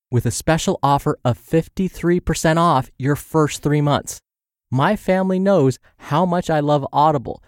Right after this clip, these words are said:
so I receive a subscription as a gift pretty much every year. And guess what? It's on my wish list again this year. A great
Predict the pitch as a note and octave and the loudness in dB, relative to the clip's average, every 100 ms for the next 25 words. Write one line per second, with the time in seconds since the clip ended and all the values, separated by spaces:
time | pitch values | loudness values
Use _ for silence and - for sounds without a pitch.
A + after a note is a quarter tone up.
0 | - - - E3 A#3 - G#3+ F#3 - C3+ | -16 -10 -4 -2 -2 -4 -4 -4 -4 -6
1 | - G3+ - D#3 - C3+ A#2 A2 E3+ G3+ | -2 -2 -2 -4 -4 -4 -4 -4 0 -2
2 | - - - F3 G3+ F3 D#3+ - C#3+ D3 | -2 -14 -4 -2 0 0 -2 -2 -2 0
3 | C#3+ C#3+ D3+ A2 F2+ _ _ - A2+ A#2+ | 0 0 2 2 0 _ _ -6 -2 0
4 | D#3 - E3+ B2+ - - A2+ - - C3 | 0 0 0 0 -2 -8 -10 -8 -2 0
5 | C3+ C3 D#3+ F3 D3+ D3+ D3 C#3+ - C#3 | 0 0 0 0 -2 0 0 0 -4 -6
6 | B2 D3+ D3 A2+ A2+ B2+ A2+ - _ _ | -2 0 2 0 -2 -2 -4 -4 _ _
7 | _ - - A#2+ F3+ | _ -8 -4 0 0